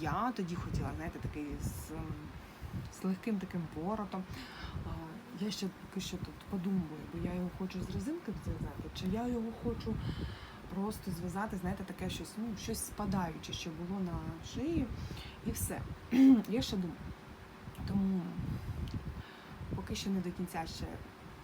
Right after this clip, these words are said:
продуманий проєкт. Е, коли вийде це відео, то,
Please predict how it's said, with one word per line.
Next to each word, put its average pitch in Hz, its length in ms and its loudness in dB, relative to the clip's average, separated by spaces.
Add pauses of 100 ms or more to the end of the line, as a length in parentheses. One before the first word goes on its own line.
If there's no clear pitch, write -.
продуманий 247 580 2
проєкт. - 340 0 (640)
Е, 175 40 -4 (1120)
коли 196 200 2
вийде 190 400 2
це 185 100 -2
відео, 262 320 0
то, 196 140 -2